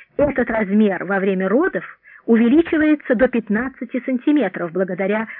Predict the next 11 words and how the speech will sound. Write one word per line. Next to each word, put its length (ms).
отклонению 640
копчика 480
назад. 380
Поперечный 720
диаметр 520
выхода 340
малого 360
таза. 500
Расстояние 720
между 320
буграми 600